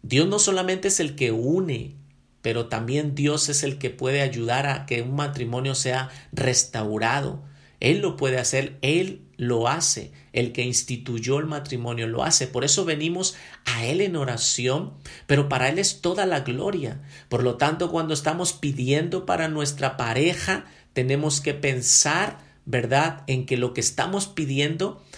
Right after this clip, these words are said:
le dé gloria a Él. Lo que estoy pidiendo para mi esposa o lo que esté pidiendo la esposa para el esposo,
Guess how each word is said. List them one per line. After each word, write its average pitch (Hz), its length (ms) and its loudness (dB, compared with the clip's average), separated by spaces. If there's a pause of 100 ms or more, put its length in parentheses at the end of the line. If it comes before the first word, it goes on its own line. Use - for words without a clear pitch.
(220)
le 120 280 2
dé 143 480 2
gloria 170 760 2
a 110 200 -2
Él. 104 380 -6 (400)
Lo 120 160 0
que 127 80 -2
estoy 143 220 2
pidiendo 135 500 0
para 120 240 -2
mi 117 240 -4
esposa 151 840 0
o 139 100 4
lo 139 160 2
que 139 80 -2
esté 151 260 0
pidiendo 156 500 0
la 135 100 0
esposa 147 560 -2
para 120 180 -2
el 113 140 -2
esposo, 165 720 -2